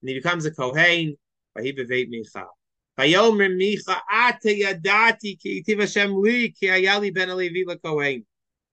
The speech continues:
So he says, "I think now," says Micha, "it's all good.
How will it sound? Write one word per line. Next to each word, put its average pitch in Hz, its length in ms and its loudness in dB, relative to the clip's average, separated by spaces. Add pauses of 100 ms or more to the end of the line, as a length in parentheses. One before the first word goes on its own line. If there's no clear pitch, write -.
(240)
So 143 100 -12
he 143 60 -8
says, 190 360 4
"I 180 160 4
think 196 320 -2 (180)
now," 196 640 0
says 165 260 -12
Micha, 175 520 0
"it's 156 120 -6
all 180 220 0
good. 175 360 0